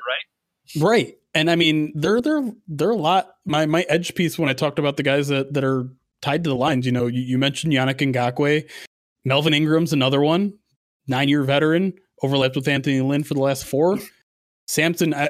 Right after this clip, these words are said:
Speaker 2: Ebukam is a guy that we talked about on the Q and A, a,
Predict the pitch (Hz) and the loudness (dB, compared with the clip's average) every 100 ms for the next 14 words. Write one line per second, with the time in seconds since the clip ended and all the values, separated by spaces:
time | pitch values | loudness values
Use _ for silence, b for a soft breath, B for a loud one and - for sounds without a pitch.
0 | - 151 165 185 175 165 156 147 147 139 | -2 0 2 2 2 0 2 2 2 0
1 | 143 143 160 147 147 139 131 165 143 135 | -2 -2 0 2 2 0 -2 0 2 2
2 | 156 170 156 - | 2 2 0 -6